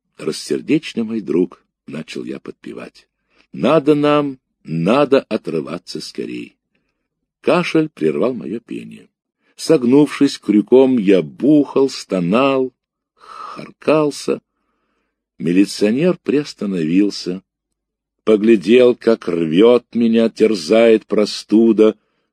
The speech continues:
покачал головой, опрыгался и пошёл дальше. Я разом перестал кашлять и стриганул в ближайший двор.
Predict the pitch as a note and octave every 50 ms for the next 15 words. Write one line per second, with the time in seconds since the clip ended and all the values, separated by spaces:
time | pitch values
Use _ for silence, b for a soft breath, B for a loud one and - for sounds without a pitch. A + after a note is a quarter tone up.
0 | _ _ _ - C#2 - - C#2 - - F#2 G2 F#2+ D#2 D#2 D2+ D2+ D2 D2 E2
1 | F#2+ G2+ G#2 G2+ F#2+ - _ _ _ _ _ _ _ _ _ _ _ _ _ _
2 | _ _ _ _ - E2 - - B1 C#2 D2 D2 C2+ C2+ D2 C#2 C2 - - C#2
3 | B1+ - - _ _ _ _ _ _ _ _ _ - - D2 - - - - -
4 | - B1+ B1 A#1 - - - - - _ _ _ _ _ _ _ _ _ _ _
5 | _ _ _ - - - - A#2+ A2 D2 C#2 - - - C2+ C#2 C#2+ - - -
6 | A#2 G#2+ G2 - - C#3+ D3+ - - C#3+ C#3 - - - _ _ _ _ _ _
7 | _ - F3 F#3 - - - - C#3 C#3+ C#3 D#3 E3 F3 G#3+ A3 G3 - _ F2+
8 | F2 D#2 G2+ A#2 A2+ A#2+ E3 F3 D#3+ - - A#2+ F#2+ C2 C2 C#2+ C2+ -